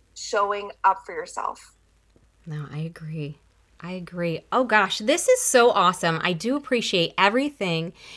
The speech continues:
Speaker 2: that you are giving us and giving my listeners, 'cause you are, you are spot on. And y-, every time you open your mouth, you've got more good things to, to say and share.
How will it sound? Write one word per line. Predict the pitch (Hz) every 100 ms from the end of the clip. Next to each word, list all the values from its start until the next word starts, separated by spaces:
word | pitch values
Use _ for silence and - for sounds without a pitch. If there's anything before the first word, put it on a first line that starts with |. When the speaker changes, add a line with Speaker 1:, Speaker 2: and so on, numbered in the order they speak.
| -
Speaker 2:
that | 175 190 190 180
you | 175 196 214 220 233 233 - - - _
are | 185 185 196 196
giving | 170 202 254 294
us | 170 151 160
and | 175 165
giving | 202 220 233 233 208
my | 190
listeners, | 185 180 - 170 143 139 -
'cause | - 160 165
you | - 175 214
are, | 226 180 165 160 - - _
you | 226
are | 254 160
spot | - - 202 190 196
on. | 180 170 151 143 139 - -
And | - 202
y-, | 214
every | 214 302
time | 302 - 277 262
you | 240
open | 240 262 233
your | 214
mouth, | 214 233 240 185 -
you've | 202 220
got | 247 233
more | 214 214 220 240
good | 220 240 190
things | 220 214 208 196 -
to, | 196 190
to | - 180
say | - 208 208 233 170 -
and | 170
share. | 160 - 226 226 151